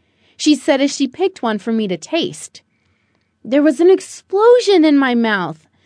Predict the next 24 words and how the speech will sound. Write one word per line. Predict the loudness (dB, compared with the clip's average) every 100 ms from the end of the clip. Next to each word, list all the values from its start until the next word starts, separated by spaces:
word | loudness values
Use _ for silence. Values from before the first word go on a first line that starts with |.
| _ _ -10
My | 2 2
tongue | 2 0 2 2
thought | 2 2
it |
was | 0 -4
great, | -6 -2 0 2 0 -4 -20 _ _ -2
and | 2
my | 2
mouth | 2 2 0 0 -4
was | -6 -4 -4
delighted | -4 -4 -2 0 0 -4 -8
because | -8 -2 -2 -4
the | -8
berry | -4 -2 -2
tasted | -4 -8 -10 -10 -16
so | -16 -8 -2 0
sweet | -2 -10 -8 -6 -6
and | -6 -4
delicious. | -4 -4 -2 -2 -4 -8 -8 -16 -20 _ _ _ _ _ _ -2
I | 0
wanted | 4 2 2 0
more, | 2 2 2 0 0 -2 -6 _ _ _ -12
lots | -4 0 0 -2 -10
more. | -8 -6 -6 -10 -18